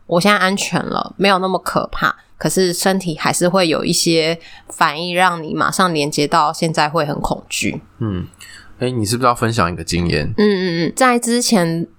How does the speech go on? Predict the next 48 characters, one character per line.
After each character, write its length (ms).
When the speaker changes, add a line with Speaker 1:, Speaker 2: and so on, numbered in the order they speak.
Speaker 1:
节 140
目 160
的 60
时 80
候 100
有 60
稍 160
微 100
跟 160
大 80
家 140
提 200
过， 180
之 120
前 100
有 80
遇 100
到 160
车 320
祸， 320
Speaker 2:
嗯。 80
Speaker 1:
然 100
后 40
车 140
祸 280
的 340
相 300
关 260
我 100
的 80
情 240
绪 160
故 220
事， 180
我 160
就 140
会 420
在 300
下 460
次 200
节 200
目 120
跟 200
大 80
家 160
做 200
分 320
享。 240